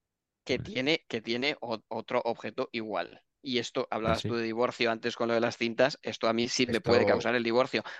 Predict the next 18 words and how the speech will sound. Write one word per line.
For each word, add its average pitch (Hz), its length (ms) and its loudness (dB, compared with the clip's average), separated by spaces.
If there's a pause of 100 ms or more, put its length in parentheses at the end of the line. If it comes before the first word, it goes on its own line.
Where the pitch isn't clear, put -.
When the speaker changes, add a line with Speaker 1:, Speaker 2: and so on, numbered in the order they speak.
Speaker 1:
porque 117 260 0
antes 117 260 2
comentaba, 117 540 2
aquí 110 240 -2
hay 113 120 4
más 113 240 0
cajas 113 400 0
en 110 140 -2
el 110 100 -2
trastero 117 480 2
y 113 80 0
tal, 123 220 4
pero 95 280 0
esto 127 280 0
sí 127 200 0
que 143 240 2 (300)
ha 123 120 0
sido, 123 260 6